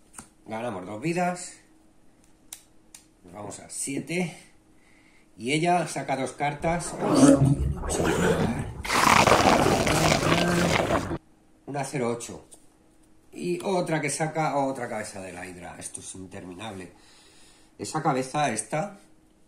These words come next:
dice: "Al comienzo del paso final de la Hidra, la cabeza de mandíbula afilada hace un punto de daño a cada jugador". Oh, no. Cuando la cabeza de mandíbula de la Hidra deje el campo de batalla, cada jugador gana cuatro vidas y roba una carta. Oh, man.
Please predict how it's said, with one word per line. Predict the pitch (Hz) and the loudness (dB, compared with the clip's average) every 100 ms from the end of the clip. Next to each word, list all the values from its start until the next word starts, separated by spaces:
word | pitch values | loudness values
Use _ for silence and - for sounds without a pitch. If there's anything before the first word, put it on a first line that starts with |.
| _ - | _ -14
dice: | 113 127 104 | -10 -6 -6
"Al | 95 | -6
comienzo | 101 101 107 135 | -10 -10 -8 -6
del | 123 | -4
paso | 127 127 | -6 -6
final | 117 113 117 | -10 -8 -6
de | 104 | -6
la | 95 | -6
Hidra, | 107 117 | -4 -4
la | 117 | -4
cabeza | 98 101 104 | -6 -10 -10
de | 117 | -8
mandíbula | 107 101 107 104 | -8 -6 -6 -8
afilada | - 92 113 101 | -8 -8 -4 -4
hace | 113 | -6
un | 104 | -8
punto | - 147 143 135 | -4 -4 -2 -2
de | |
daño | 123 135 123 | -2 -2 -2
a | |
cada | 123 127 | -2 -4
jugador". | - 110 117 139 110 - _ - - _ _ _ _ - | -4 -4 -2 -2 -4 -6 _ -20 -20 _ _ _ _ -14
Oh, | 123 123 117 | -8 -4 -4
no. | 117 120 110 - _ _ _ _ _ _ | -2 -2 -4 -8 _ _ _ _ _ _
Cuando | 101 104 | -10 -6
la | 98 | -6
cabeza | 101 113 131 | -6 -6 -6
de | 120 | -4
mandíbula | 117 120 117 113 | -4 -4 -4 -6
de | 107 | -6
la | 110 | -6
Hidra | 117 104 104 | -6 -6 -10
deje | - | -10
el | 101 | -10
campo | 101 104 | -8 -6
de | 101 | -6
batalla, | 98 113 113 | -6 -8 -8
cada | 104 | -10
jugador | 87 95 101 101 | -10 -12 -10 -10
gana | 104 98 | -10 -10
cuatro | 98 90 | -10 -10
vidas | 101 101 98 | -10 -10 -12
y | |
roba | 95 98 | -12 -12
una | 87 82 | -12 -14
carta. | 90 - - 98 | -14 -14 -16 -14
Oh, | 98 87 | -14 -14
man. | 87 90 92 | -12 -12 -12